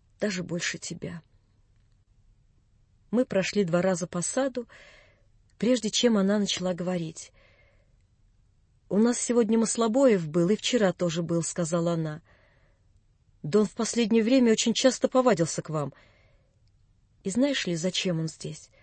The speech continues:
Маменька в него верует, как не знаю во что. Она думает, что он до того всё это знает, ну там законы и всё это, что всякое дело может обделать. Как ты думаешь, какая у ней теперь мысль бродит?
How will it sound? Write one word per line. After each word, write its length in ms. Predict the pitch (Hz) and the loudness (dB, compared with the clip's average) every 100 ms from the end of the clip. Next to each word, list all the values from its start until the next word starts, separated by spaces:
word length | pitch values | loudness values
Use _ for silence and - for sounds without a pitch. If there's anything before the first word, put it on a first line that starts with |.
| _ _ _ _ _ _ _ _ _ _ _ - | _ _ _ _ _ _ _ _ _ _ _ 0
Маменька 500 | 226 294 208 180 180 | 2 4 4 2 2
в 60 | |
него 220 | 185 185 190 | 2 2 2
верует, 420 | 196 269 220 202 | 4 4 4 2
как 300 | - 240 233 | -2 0 2
не 120 | 202 | 2
знаю 280 | 175 202 202 | 4 2 4
во 100 | 196 | 2
что. 380 | - - 165 - - - - - _ _ _ _ _ | 0 -2 -2 -4 -18 -20 -20 -20 _ _ _ _ _
Она 260 | - 208 226 | 2 4 6
думает, 360 | 208 277 254 - | 8 8 8 6
что 260 | - 240 | 4 8
он 160 | 254 220 | 10 10
до 140 | 214 | 6
того 260 | 254 240 233 | 6 4 4
всё 280 | - - 247 | 4 4 6
это 240 | 208 202 | 8 6
знает, 460 | 190 294 370 180 - - - - _ | 6 6 6 4 -2 -18 -20 -20 _
ну 140 | - 311 | 2 6
там 180 | 262 208 | 8 8
законы 600 | 233 254 359 311 240 226 | 6 6 8 10 8 6
и 60 | |
всё 260 | - - 240 | 6 8 8
это, 340 | 180 - 156 - _ _ _ _ | 6 2 -4 -6 _ _ _ _
что 240 | - 247 | 2 4
всякое 500 | - - 277 - 214 | 4 6 6 10 8
дело 360 | 196 277 320 247 | 8 6 8 8
может 380 | 202 247 226 196 | 10 8 8 4
обделать. 560 | 165 151 160 156 - - _ _ _ _ _ _ _ _ - | 4 2 0 -2 -10 -20 _ _ _ _ _ _ _ _ -6
Как 180 | 269 | -6
ты 120 | - 220 | -2 2
думаешь, 360 | 208 185 175 | 4 4 0
какая 440 | - 214 - 233 208 | -2 2 4 8 8
у 40 | |
ней 220 | 220 302 | 6 4
теперь 380 | 277 208 202 202 | 0 2 6 6
мысль 320 | 220 202 - | 6 4 0
бродит? 440 | 151 175 160 147 | -4 -2 -2 -4